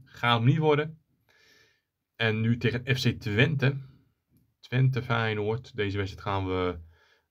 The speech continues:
wat aanpassingen maken. Ik ga Danilo opstellen. Kijken of dat beter is met een snel simulatie tegen Twente. Tegen zijn oude tegenstander. En twee twee. Hij heeft wel weten te scoren.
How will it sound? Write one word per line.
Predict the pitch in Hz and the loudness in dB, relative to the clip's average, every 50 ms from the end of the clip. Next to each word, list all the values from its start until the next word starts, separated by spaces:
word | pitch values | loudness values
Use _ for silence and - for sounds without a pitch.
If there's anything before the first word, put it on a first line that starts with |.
| _ _ _ _ _ _ _ _ _ _ _ _ _ _ _ | _ _ _ _ _ _ _ _ _ _ _ _ _ _ _
wat | - 107 110 - - | -12 -8 -6 0 4
aanpassingen | 123 127 123 123 127 123 - - - 110 107 | 6 6 6 6 4 0 -2 -2 -4 -4 -2
maken. | 104 110 113 120 127 131 131 131 | 0 2 4 6 6 4 4 2
Ik | 131 135 | -2 0
ga | - 117 113 | 0 0 0
Danilo | 101 - 113 110 113 127 170 156 135 127 | 0 0 0 2 4 4 4 4 4 4
opstellen. | 131 - 156 135 - - - 139 143 143 139 | 4 0 -4 -6 -6 -2 0 2 2 2 0
Kijken | 131 139 135 131 127 | 2 2 2 2 0
of | 123 | -2
dat | 127 113 101 - | -6 -6 -2 2
beter | 123 135 143 139 131 127 | 4 4 4 4 4 4
is | 131 131 131 - | 4 4 4 2
met | 123 123 - | -2 -4 -4
een | 120 113 | -4 -6
snel | - - 131 127 123 120 | -4 0 2 2 2 2
simulatie | 127 - 123 120 117 117 113 113 113 117 - - 123 | 0 0 2 2 4 6 6 4 4 2 0 -6 -2
tegen | - 120 113 107 98 | -2 -2 -2 -2 -2
Twente. | - - 120 131 135 151 135 | 4 6 8 8 8 6 4
Tegen | 135 117 104 | 2 2 2
zijn | - 101 110 | 2 2 2
oude | 110 107 98 | 2 2 2
tegenstander. | 101 113 117 123 117 120 - 139 143 143 156 - | 2 0 0 0 0 -2 -2 0 0 0 0 0
En | 131 139 139 131 135 | 0 0 0 0 -2
twee | - 147 147 143 135 | 0 2 2 2 2
twee. | 131 - 117 123 135 135 | 4 4 6 6 6 6
Hij | 123 120 135 | 6 6 6
heeft | 156 185 151 | 6 4 4
wel | 143 180 175 | 4 2 4
weten | 160 156 139 123 131 | 6 6 4 4 2
te | - | 0
scoren. | - - 127 123 127 135 143 143 143 | -2 2 4 6 6 6 6 4 0